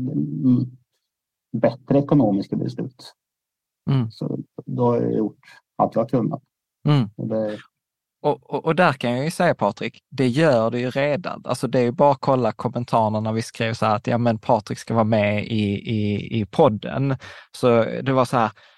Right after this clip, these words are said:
Speaker 2: Vesuvio, vill börja med att säga, fan vad roligt, en annorlunda story med en ödmjuk kille. Eller Mattias så här,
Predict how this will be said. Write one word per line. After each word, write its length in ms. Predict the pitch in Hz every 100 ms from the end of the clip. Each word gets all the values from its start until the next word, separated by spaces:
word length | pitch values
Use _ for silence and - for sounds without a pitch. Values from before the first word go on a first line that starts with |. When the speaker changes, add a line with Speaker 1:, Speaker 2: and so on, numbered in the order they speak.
| _
Speaker 2:
Vesuvio, 680 | 127 131 - 147 110 110 98
vill 200 | 127 165
börja 280 | 151 180 170
med 80 | 151
att 60 |
säga, 200 | - 143
fan 380 | - - 208 180
vad 180 | 165 156
roligt, 520 | 170 170 139 120 -
en 160 | 143 131
annorlunda 680 | 190 196 175 160 160 143 143
story 520 | - - 151 123 127
med 100 | 127
en 100 | 127
ödmjuk 580 | 135 147 139 170 120 120
kille. 360 | - 131 123 107
Eller 160 | 113 123
Mattias 600 | 135 - 147 120 131 135
så 80 |
här, 120 | 127